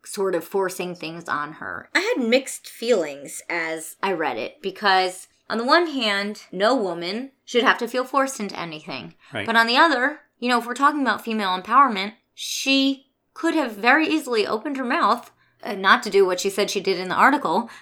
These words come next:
Speaker 1: but to speak up and say, "I am not comfortable with this."
Speaker 2: Sure.
Speaker 1: Now, maybe she felt intimidated. He's a celebrity.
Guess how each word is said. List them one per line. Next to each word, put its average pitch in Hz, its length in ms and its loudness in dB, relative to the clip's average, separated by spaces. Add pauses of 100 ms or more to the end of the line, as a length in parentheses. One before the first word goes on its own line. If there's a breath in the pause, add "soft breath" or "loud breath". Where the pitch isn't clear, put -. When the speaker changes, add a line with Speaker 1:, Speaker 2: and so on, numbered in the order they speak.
Speaker 1:
but 220 320 0
to 247 380 0
speak 269 320 -2
up 359 260 4
and 208 140 -6
say, 220 400 -2
"I 262 80 4
am 277 160 -2
not 202 240 0
comfortable 240 580 -4
with - 200 -14
this." - 320 -14
Speaker 2:
Sure. - 180 -10 (160)
Speaker 1:
Now, 226 140 2
maybe 185 260 -2
she 170 180 -6
felt 151 300 -6
intimidated. 240 920 0
He's 151 260 -6
a - 80 -10
celebrity. 233 960 -2